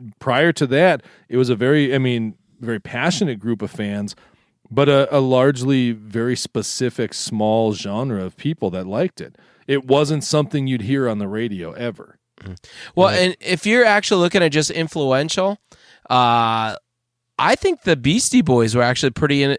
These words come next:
Speaker 2: influential
Speaker 1: Yeah.
Speaker 2: 'cause they opened it up for, uh, quote unquote white rappers, you know, bringing it to a whole new audience, the same thing Elvis did. So I think you could say Elvis and the Beastie Boys were pretty influential.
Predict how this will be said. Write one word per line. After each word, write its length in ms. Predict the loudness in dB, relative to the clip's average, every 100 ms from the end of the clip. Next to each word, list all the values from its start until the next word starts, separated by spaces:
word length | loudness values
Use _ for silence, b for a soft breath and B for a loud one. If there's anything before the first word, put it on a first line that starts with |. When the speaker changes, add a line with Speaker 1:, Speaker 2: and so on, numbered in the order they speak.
| -4
Speaker 2:
influential 540 | -6 0 2 2 0
Speaker 1:
Yeah. 20 |
Speaker 2:
'cause 160 | 0 0
they 160 | 0 2
opened 420 | 2 2 2 0
it 100 | 0
up 300 | 2 0 0 b b b
for, 640 | -8 0 4 6 4 2 -2
uh, 160 | -6 -6
quote 260 | -2 4 4
unquote 400 | 4 2 0 0
white 340 | 2 2 2
rappers, 680 | 0 -2 -2 -2 -8 -12 -14 -16 B B -4
you 120 | 2
know, 200 | 2 2
bringing 380 | 2 4 4 2
it 100 | 0
to 100 | -2
a 40 |
whole 280 | 2 2 4
new 100 | 2
audience, 540 | 2 4 2 2 -2 -4
the 80 | -4
same 220 | -2 -2
thing 180 | -4 -2
Elvis 400 | 0 0 -2 -4
did. 300 | -4 -6 -8 b b
So 200 | -4 2
I 140 | 4 4
think 260 | 0 -2
you 100 | -4
could 140 | -4 -2
say 160 | -2
Elvis 480 | 0 2 2 2 0
and 400 | 0 0 -2 -4
the 100 | -4
Beastie 300 | -2 -2 -2
Boys 280 | 0 0 0
were 60 | -2
pretty 280 | -2 -2
influential. 680 | -4 -6 -6 -6 -6 -10 -16